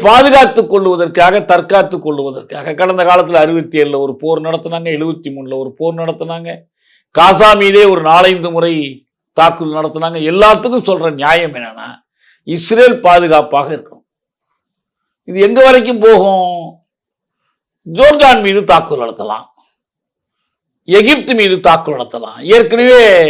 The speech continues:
சிரியா மீது தாக்குதல் நடத்தியிருக்கிறாங்க. இப்ப நீங்க சொன்ன மாதிரி ஏமன், தொலைதூரத்துல இருக்கிற ஏமன் மீது கூட தாக்குதல் நடத்துறாங்க.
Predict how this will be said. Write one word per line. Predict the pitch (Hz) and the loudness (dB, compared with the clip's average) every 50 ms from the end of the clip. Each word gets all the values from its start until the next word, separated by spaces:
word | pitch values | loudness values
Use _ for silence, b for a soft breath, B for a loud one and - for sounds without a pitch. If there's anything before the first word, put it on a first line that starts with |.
| 143 135 - _ _ _ _ _ _ _ _ _ _ _ | -2 -6 -10 _ _ _ _ _ _ _ _ _ _ _
சிரியா | - - - 233 247 254 277 277 262 240 | -20 -6 -4 -2 0 2 4 4 4 4
மீது | 214 202 190 180 156 175 | 4 2 0 0 2 2
தாக்குதல் | 165 165 165 165 165 151 143 | 2 2 2 -2 -6 -4 -4
நடத்தியிருக்கிறாங்க. | 143 147 156 - - 165 139 113 127 117 113 104 101 - - - _ _ _ _ _ _ _ _ _ | -2 -4 -4 -4 -4 -6 -6 -6 -8 -8 -8 -10 -10 -16 -20 -20 _ _ _ _ _ _ _ _ _
இப்ப | _ - 185 | _ -10 -8
நீங்க | 196 190 170 | -6 -6 -4
சொன்ன | - 185 180 185 | -6 -6 -2 0
மாதிரி | 190 185 185 175 165 175 | -2 -2 0 0 2 2
ஏமன், | 190 185 170 160 156 - | 2 2 0 -6 -4 -2
தொலைதூரத்துல | 160 175 190 202 202 214 226 233 226 226 226 | 0 0 0 2 4 4 4 4 4 4 2
இருக்கிற | 214 180 185 185 175 165 180 | 2 2 0 -6 -4 -2 -2
ஏமன் | 196 202 202 196 185 | -2 -2 -4 -8 -8
மீது | 180 170 165 151 151 | -10 -10 -10 -8 -6
கூட | 175 202 226 226 196 - - - | -4 -4 -2 -2 -4 -6 -2 -2
தாக்குதல் | 160 151 - - 147 131 | -2 -2 -2 -8 -16 -18
நடத்துறாங்க. | 123 - - 120 113 113 110 _ | -18 -20 -20 -20 -20 -20 -20 _